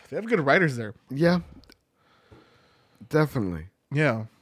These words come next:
Speaker 2: I think it shines with this one. You have so much to unravel here, right?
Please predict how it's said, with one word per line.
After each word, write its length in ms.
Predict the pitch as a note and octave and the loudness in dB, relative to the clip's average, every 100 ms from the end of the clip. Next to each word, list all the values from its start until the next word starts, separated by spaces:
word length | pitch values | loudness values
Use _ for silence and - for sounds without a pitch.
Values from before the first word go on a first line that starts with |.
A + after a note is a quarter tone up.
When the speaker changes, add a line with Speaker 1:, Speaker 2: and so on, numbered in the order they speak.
| _ _ _ _ _ _ _ _ - | _ _ _ _ _ _ _ _ -6
Speaker 2:
I 80 | C#3 | -4
think 440 | - F3+ F3+ - - | 0 0 0 -6 2
it 220 | B2+ - | 2 2
shines 600 | - - A#2 B2 A#2+ G2+ | -4 -2 2 2 -2 -6
with 160 | F#2+ | -12
this 260 | - G2+ - | -8 -8 -8
one. 280 | D2 C#2+ E2 _ _ _ _ _ _ _ _ _ _ _ _ _ _ _ | -12 -12 -16 _ _ _ _ _ _ _ _ _ _ _ _ _ _ _
You 220 | C3 D3 | -4 0
have 240 | D#3 D#3 B2+ | 2 0 -2
so 220 | - C#3+ | 0 2
much 280 | C#3+ D3+ - | 2 0 -2
to 160 | C3+ A#2+ | 0 0
unravel 440 | F#2+ F#2+ F#2+ F2 | 0 0 -2 -4
here, 200 | E2+ E2 | -6 -8
right? 280 | E2+ G#2+ A#2+ | -4 -4 -4